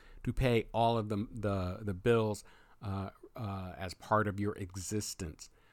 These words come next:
So the argument that's been going on over the past,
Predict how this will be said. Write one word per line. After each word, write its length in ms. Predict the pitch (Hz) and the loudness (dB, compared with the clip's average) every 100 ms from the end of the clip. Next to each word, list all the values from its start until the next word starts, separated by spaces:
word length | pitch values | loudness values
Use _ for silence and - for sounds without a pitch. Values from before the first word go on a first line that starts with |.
| _ _ | _ _
So 520 | - - 127 117 110 - - - - | -4 2 4 4 0 -6 -20 -20 -10
the 220 | 127 127 | -2 2
argument 500 | 127 165 208 180 143 | 4 2 2 0 2
that's 160 | 127 - | 0 2
been 140 | 110 | 0
going 280 | 107 104 98 | 2 2 2
on 360 | 98 92 92 - - | 0 0 -2 -8 -2
over 200 | 120 120 | 2 4
the 120 | 110 | 2
past, 580 | - 113 113 107 - - | 0 0 0 0 -4 -16